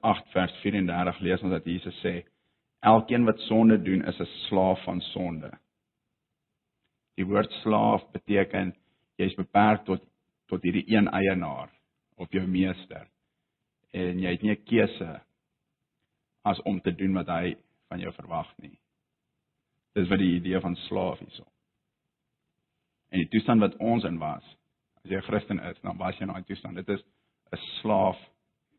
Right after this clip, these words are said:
van sonde. So ons het gedoen wat die sonde wou gehad het ons moet doen.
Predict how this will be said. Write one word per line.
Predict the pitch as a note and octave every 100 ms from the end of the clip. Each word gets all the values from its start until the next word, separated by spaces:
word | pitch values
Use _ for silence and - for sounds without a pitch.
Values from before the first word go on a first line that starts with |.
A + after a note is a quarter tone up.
| _ _ _ _
van | F#2 F2
sonde. | - G2 F#2 F2+ - - _ _ _ _ _ _ _ _ _ _ _
So | -
ons | E2+ G#2
het | G#2
gedoen | G2+ G2 G2+
wat | F#2+
die | F2
sonde | G2 F#2
wou | E2+
gehad | - F2 F2
het | -
ons | - -
moet | -
doen. | -